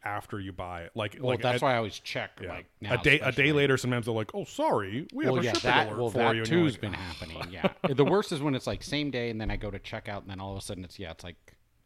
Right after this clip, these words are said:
Speaker 2: wait, now I checked out, and I look, and it says
Speaker 1: Right.
Speaker 2: three days. I'm like,
Speaker 1: Yeah.
Speaker 2: "But on the P D P it said
Speaker 1: Right.
Speaker 2: one day," and that's why I clicked it and
Speaker 1: Right.
Speaker 2: fucking ordered it.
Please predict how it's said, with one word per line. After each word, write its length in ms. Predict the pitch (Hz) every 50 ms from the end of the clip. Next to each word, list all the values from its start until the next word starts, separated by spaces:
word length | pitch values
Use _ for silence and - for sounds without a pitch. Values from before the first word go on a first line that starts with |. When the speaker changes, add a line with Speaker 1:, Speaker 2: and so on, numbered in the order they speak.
| _ _ _ _ _ _ _ _ _ _ _ 123
Speaker 2:
wait, 220 | 120 98 - -
now 100 | 104 104
I 80 | 101 101
checked 340 | 98 - - 107 - - 110
out, 160 | 98 98 90
and 80 | 92 85
I 60 | 85
look, 280 | 87 92 98 95 -
and 80 | 92 92
it 120 | 87 -
says 140 | - 90 85
Speaker 1:
Right. 160 | 110 98 87
Speaker 2:
three 140 | 98 107 127
days. 260 | 143 160 160 160 139
I'm 100 | 143 120
like, 120 | 117 117 -
Speaker 1:
Yeah. 80 | 104 -
Speaker 2:
"But 100 | 143 143
on 300 | 127 139 147 156 147 127 - - - -
the 80 | - -
P 200 | - - 151 139
D 80 | 143 139
P 220 | - - 165 165
it 120 | 131 - -
said 120 | 117 113
Speaker 1:
Right. 160 | 107 101 -
Speaker 2:
one 180 | 147 175 180 139
day," 360 | 107 90 85 87 85 92 107 - _ _ _ - - - - - - - -
and 120 | 101 107
that's 120 | 123 120 -
why 100 | 127 123
I 40 | 120
clicked 340 | - - - 165 - - -
it 140 | 113 107 95
and 140 | 110 107 98
Speaker 1:
Right. 80 | - -
Speaker 2:
fucking 280 | 110 - 113 110 107 -
ordered 360 | 120 120 135 151 131 - -
it. 180 | 78 76 -